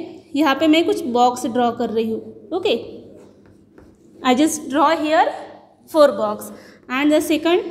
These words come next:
I just draw here some few box। यहाँ पे भी मैंने कुछ बॉक्स निकाले हैं। So, let's, we should count it, how many it is? One, two,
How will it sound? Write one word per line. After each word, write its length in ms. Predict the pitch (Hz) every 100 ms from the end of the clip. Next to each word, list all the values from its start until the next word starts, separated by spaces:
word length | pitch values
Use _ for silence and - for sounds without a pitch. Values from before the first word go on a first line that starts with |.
| - - - - _ - 110 107 - - - - _ - _ - - - _ - - _ - - -
I 100 | 269
just 300 | 254 349 285
draw 180 | 285 285 320
here 180 | 330 330 403
some 340 | - 320 415 - 339
few 160 | 330
box। 280 | 240 226 -
यहाँ 220 | 262 262
पे 120 | 262 269
भी 100 | 320
मैंने 340 | 311 294 370 - - - - -
कुछ 240 | 320 349 - - -
बॉक्स 460 | 233 247 262 254 -
निकाले 360 | 240 247 226
हैं। 200 | 233 220 - - - - -
So, 160 | 415
let's, 300 | 403 440 453 - - - -
we 140 | 294
should 280 | 302 339 339
count 300 | 294 277 311
it, 160 | 330 339 - - - 285
how 120 | 285
many 280 | 285 294 311 339 - 277
it 80 |
is? 200 | 339 466 - - - - - 247 262
One, 280 | 247 269 415 - - -
two, 180 | 277 269